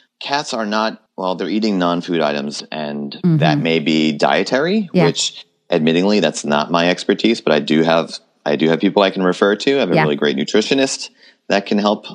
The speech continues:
Speaker 1: uh, with people that have cats that maybe have low fiber in their diet or,
Speaker 2: Right.
Speaker 1: uh, or, or eating foods that are, like, the caloric content doesn't really match with their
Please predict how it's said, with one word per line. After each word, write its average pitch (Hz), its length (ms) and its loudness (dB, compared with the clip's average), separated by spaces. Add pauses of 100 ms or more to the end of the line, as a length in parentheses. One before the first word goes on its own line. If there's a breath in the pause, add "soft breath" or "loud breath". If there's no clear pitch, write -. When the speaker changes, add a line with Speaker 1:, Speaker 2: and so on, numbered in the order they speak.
Speaker 1:
uh, 101 440 -2
with 101 160 -2
people 101 300 0
that 90 160 2
have 92 220 0
cats 85 260 -2
that 85 100 2
maybe 80 200 2
have 80 120 0
low 78 160 2
fiber 92 480 2
in 90 60 2
their 90 100 2
diet 87 580 2
or, 71 540 -2
Speaker 2:
Right. 156 420 2
Speaker 1:
uh, 69 580 0
or, 78 240 0 (100)
or 82 140 0
eating 104 320 2
foods 98 340 2
that 87 100 2
are, 76 220 0
like, 76 180 -2
the 80 80 -4
caloric 82 640 -2
content 85 540 -2
doesn't 78 400 -2
really 76 260 0
match 73 400 -4
with 78 140 -6
their 71 360 0